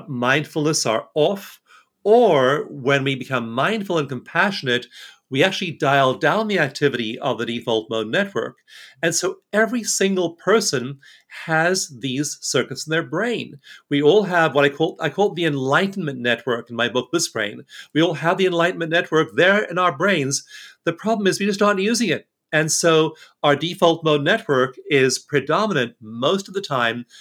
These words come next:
for most people, and it just causes intense suffering. And when we meditate, we quieten down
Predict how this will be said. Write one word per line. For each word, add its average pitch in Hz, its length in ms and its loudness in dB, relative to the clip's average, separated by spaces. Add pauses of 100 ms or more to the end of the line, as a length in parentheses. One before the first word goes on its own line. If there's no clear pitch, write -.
(120)
for 143 240 2
most 123 380 0
people, 131 480 -4 (280)
and 147 120 2
it 135 100 -2
just 190 260 -2
causes 143 380 2
intense 131 640 -4
suffering. - 520 -4 (440)
And 151 280 0
when 160 260 2
we 151 320 -4
meditate, 143 680 -2 (120)
we 117 220 -10 (240)
quieten 185 480 -2
down 135 480 2